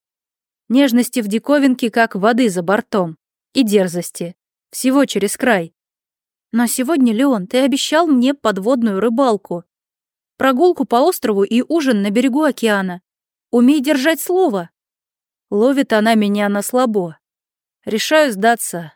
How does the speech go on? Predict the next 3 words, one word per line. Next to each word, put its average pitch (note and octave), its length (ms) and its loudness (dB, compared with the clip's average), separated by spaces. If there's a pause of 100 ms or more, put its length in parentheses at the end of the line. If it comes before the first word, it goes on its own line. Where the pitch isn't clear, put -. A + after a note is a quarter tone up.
Ладно, G3 600 0 (260)
вечером F#3+ 580 -2
наверстаем. F3+ 720 -6